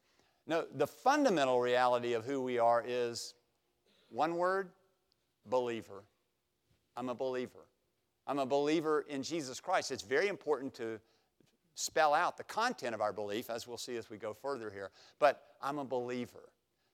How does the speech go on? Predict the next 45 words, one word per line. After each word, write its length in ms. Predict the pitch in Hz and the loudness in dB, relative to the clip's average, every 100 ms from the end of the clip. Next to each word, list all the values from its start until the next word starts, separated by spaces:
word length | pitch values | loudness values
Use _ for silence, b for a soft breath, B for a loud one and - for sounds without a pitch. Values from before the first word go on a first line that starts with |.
| _ | _
So 240 | - 156 160 | -2 2 2
if 180 | 151 | 2
my 200 | 160 147 127 | 0 0 0
identity 640 | 135 110 175 220 202 170 | -2 -2 -4 -2 0 2
is 240 | 160 151 - | 2 0 0
as 260 | 147 127 | -2 -2
a 60 | 127 | -2
believer 800 | 117 123 143 185 165 107 104 - | -2 -2 0 0 -2 -4 -6 -6
in 140 | 127 | -8
Jesus 420 | 117 147 131 135 - | -6 -6 -6 -8 -6
Christ, 440 | 143 127 107 - | 0 0 0 -6
it 140 | 160 | -8
shapes 540 | - - 220 156 - - | -6 -4 -4 -4 -8 -8
my 160 | 110 | -6
job, 460 | 101 120 104 127 170 160 _ _ - | -6 -2 0 0 -2 -10 _ _ 0
what 160 | 143 | 2
I'm 180 | 127 156 | 2 0
specifically 640 | 143 - 131 175 175 147 127 | -2 -6 -4 -4 -6 -6 -2
called 300 | 131 127 110 | 4 4 2
to 60 | 110 | -4
do, 260 | 110 131 | -2 -2
and 140 | 127 113 | -2 -2
none 140 | 120 | -2
of 80 | 147 | 0
us 160 | 156 | -2
is 120 | 160 143 | -4 -6
an 100 | 156 | -6
apostle. 520 | - 127 113 143 - B B | -4 -4 -4 -6 -6 B B
Some 240 | - 151 143 | -2 2 2
of 120 | 147 | 0
us 180 | 147 147 | -2 -2
may 180 | 147 | -4
be 140 | 143 143 | -2 -2
pastor 400 | - 139 - 139 | 0 0 0 -6
teachers, 480 | - 156 - 175 - | -6 -8 -6 -6 -4
some 140 | 127 | -4
of 120 | 127 | -4
us 160 | 123 - | -6 -6
may 140 | 131 | -6
be 200 | 127 127 | -6 -4
lawyers, 420 | 120 143 165 160 | 0 2 0 -4
doctors, 640 | - 147 156 - 156 151 - B B | -2 -2 -2 -6 -6 -6 -10 B B
engineers, 640 | 175 175 165 165 165 160 | -2 0 -2 -2 -2 -4
plumbers, 720 | - - 165 165 160 160 131 - b b - | -6 -2 0 0 0 -2 -4 -10 b b -4
el-, 180 | 123 | -4